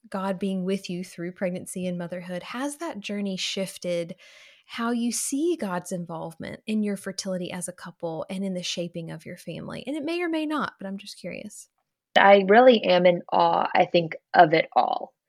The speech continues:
Speaker 2: Like, of God, of the timing, of the things that have unfolded the way that it has, because, like,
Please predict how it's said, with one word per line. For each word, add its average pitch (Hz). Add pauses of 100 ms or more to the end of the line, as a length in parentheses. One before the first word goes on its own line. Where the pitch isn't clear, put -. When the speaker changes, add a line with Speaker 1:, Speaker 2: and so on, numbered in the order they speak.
(280)
Speaker 2:
Like, 170
of 196
God, 175 (100)
of 185
the 180
timing, 170 (140)
of 185
the 190
things 175
that 175
have 165
unfolded 170
the 175
way 170
that 170
it 170
has, 165
because, 175
like, 170